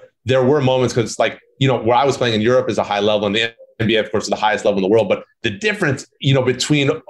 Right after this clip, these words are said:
like, a, a good overseas player and, you know, maybe, like, a, a bench <laughs> player of the N B A or, like, a, you know, one of the, one of the last guys on the bench, like, it's not that much. So all of a sudden you start playing, you're like, "Yeah, I could do this," right? And I would have days where I was like, "Dude," like, I call my buddies, like,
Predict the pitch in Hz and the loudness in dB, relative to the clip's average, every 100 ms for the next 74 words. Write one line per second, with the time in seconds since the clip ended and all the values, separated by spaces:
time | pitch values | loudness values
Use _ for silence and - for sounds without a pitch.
0 | 117 113 107 - 123 107 113 110 123 117 | -4 -2 -2 -2 0 0 0 2 2 2
1 | 113 120 117 - 120 110 110 101 98 _ | -2 -2 -4 -2 0 0 2 0 -4 _
2 | 123 123 117 120 117 107 104 101 101 101 | -2 0 0 0 0 0 0 0 -2 -4
3 | 92 - 127 120 - 147 127 117 113 120 | -4 -4 -4 -4 -2 2 2 2 0 0
4 | 120 117 110 113 107 - - - 120 107 | 2 2 2 2 0 -2 -8 -2 0 0
5 | 113 107 104 107 110 110 117 107 117 107 | 2 2 0 0 2 0 -2 -2 -2 -2
6 | - - - 190 156 120 107 120 110 - | -4 -8 -4 -2 0 0 0 -2 0 2
7 | 117 156 127 131 110 110 95 151 131 107 | 2 2 0 0 0 -2 -2 -2 0 0
8 | 95 95 _ _ - 110 131 135 101 107 | -2 -4 _ _ -6 -4 -2 -2 0 0
9 | 90 76 - 104 107 113 110 120 113 98 | 0 -4 -6 -2 0 0 0 -2 -2 -2
10 | 107 117 107 98 90 156 123 101 95 107 | -2 0 0 -2 -2 0 2 0 0 -2
11 | 151 123 98 135 139 110 98 | 0 -2 0 0 2 0 -2